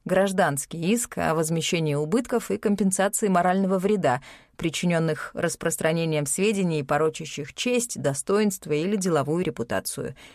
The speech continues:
Сто пятьдесят вторая статья Г К Р Ф.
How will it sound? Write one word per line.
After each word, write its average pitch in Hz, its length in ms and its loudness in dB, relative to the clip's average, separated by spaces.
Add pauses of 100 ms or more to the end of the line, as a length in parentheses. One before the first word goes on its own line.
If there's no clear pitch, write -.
(100)
Сто - 160 0
пятьдесят 190 400 0
вторая 170 480 4
статья 185 500 0
Г 151 160 -2
К 160 140 -2
Р 143 300 4
Ф. - 200 -14